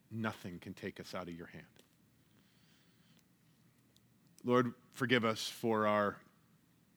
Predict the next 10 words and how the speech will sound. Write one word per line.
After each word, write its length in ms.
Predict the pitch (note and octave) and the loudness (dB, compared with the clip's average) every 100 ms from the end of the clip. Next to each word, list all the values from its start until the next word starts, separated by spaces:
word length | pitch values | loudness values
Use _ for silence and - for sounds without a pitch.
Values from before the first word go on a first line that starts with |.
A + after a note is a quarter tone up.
| - - | -20 -18
fickleness. 720 | - A#2 A2 G#2 A2 - - - - _ _ - _ _ _ _ _ _ _ _ _ _ _ _ | -10 -8 -4 -4 -2 -4 -6 -12 -20 _ _ -20 _ _ _ _ _ _ _ _ _ _ _ _
Forgive 340 | - A#2 C3+ B2+ | -6 2 4 6
us 140 | A#2+ | 2
for 320 | - B2+ A#2+ | 2 4 8
our 300 | A2+ A2+ G#2+ - - _ _ _ _ _ _ | 8 8 6 -2 -20 _ _ _ _ _ _
tendency 720 | - - C3+ B2+ B2 - A#2+ G#2 | -4 0 2 2 0 0 0 0
to 200 | F#2+ - - _ _ _ _ _ _ _ _ - | -2 -8 -18 _ _ _ _ _ _ _ _ -4
panic 400 | - C3+ B2+ A#2 | 2 4 4 0
and 160 | G2 | 0
run, 400 | A#2+ B2 B2 A#2 | 4 4 4 0